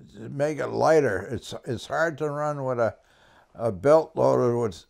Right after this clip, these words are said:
ammunition and cartridges, and, and, and they can't carry a, a rifle running through a trees and everything. Uh, I try to make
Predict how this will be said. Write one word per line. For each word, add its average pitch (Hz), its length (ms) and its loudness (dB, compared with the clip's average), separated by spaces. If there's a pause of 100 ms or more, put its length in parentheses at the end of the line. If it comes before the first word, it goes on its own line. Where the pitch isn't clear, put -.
(100)
ammunition 135 800 -4
and 117 220 -4
cartridges, 127 840 -4
and, 98 420 -10 (880)
and, 117 240 -4
and 123 200 -8
they 117 140 -6
can't 139 360 -8
carry 123 440 -2
a, 95 180 -2 (260)
a 117 120 -4
rifle 127 500 0
running 113 360 -4
through 110 360 -4
a 101 60 -8
trees 135 560 -6
and 110 180 -6
everything. 107 480 -12 (920)
Uh, 110 540 -4 (880)
I 120 140 0
try 151 300 -4
to 143 100 -4
make 135 320 -6